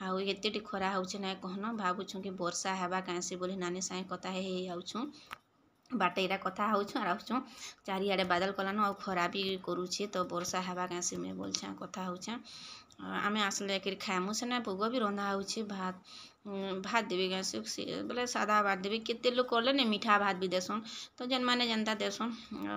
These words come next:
ହେଟା ଜାଣଲେ କି ତମେ ସେମାନେ ନାଇଁ ତ କହିଁ କିଛି। ଆଉ ଯେତେବେଲେ ଦେବେ ଥିବେ, ସେତେବେଲେ ଛୁଆମାନେ ଜାଣବେ, ତ ଆସବେ ନି, ହେଲେ ନାଇଁ। ଆଉ ଇହାଚିନ୍ ଆମେ ପାଏନ୍ ରୁକିକରି ଆସିଲୁଁ, ଜଲସେ କରୁଛନ୍।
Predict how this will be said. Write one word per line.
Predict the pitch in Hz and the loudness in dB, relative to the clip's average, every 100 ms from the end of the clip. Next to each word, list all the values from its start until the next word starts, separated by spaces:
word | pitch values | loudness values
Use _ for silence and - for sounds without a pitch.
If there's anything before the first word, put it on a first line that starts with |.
| 208 | -2
ହେଟା | 220 233 233 240 - - - - | 2 2 2 -2 -12 -18 -16 0
ଜାଣଲେ | 208 208 220 220 | 4 6 6 4
କି | 208 220 | 2 -2
ତମେ | 220 202 | 0 0
ସେମାନେ | 208 208 202 202 | 0 0 2 2
ନାଇଁ | 202 202 | 0 -2
ତ | |
କହିଁ | 196 202 208 | -4 -4 -4
କିଛି। | 185 185 269 - - | -6 -6 -6 -6 -12
ଆଉ | 214 202 | -10 -10
ଯେତେବେଲେ | 202 202 202 | -6 -6 -4
ଦେବେ | 214 190 196 | -4 -2 -4
ଥିବେ, | 202 202 240 | -4 -6 -6
ସେତେବେଲେ | - - - 233 - | -6 -6 -6 -6 -4
ଛୁଆମାନେ | 214 196 202 208 | -4 -2 -4 -4
ଜାଣବେ, | 196 214 208 | -2 -2 -2
ତ | 208 220 233 - - - - | -4 -4 -4 -10 -16 -10 -6
ଆସବେ | 214 277 277 | -4 0 0
ନି, | 202 | 2
ହେଲେ | 190 196 | 0 0
ନାଇଁ। | 208 240 285 294 208 | 2 4 2 0 -4
ଆଉ | 214 | -2
ଇହାଚିନ୍ | 220 254 262 254 | 0 0 -2 -2
ଆମେ | 240 233 | -2 -4
ପାଏନ୍ | 214 214 214 | 0 0 0
ରୁକିକରି | 220 226 220 | -2 -2 2
ଆସିଲୁଁ, | 214 208 226 233 254 240 208 | 2 2 0 -4 -4 -4 -2
ଜଲସେ | 202 202 226 | -2 -2 -2
କରୁଛନ୍। | 214 196 202 233 262 | -2 -4 -4 -2 -2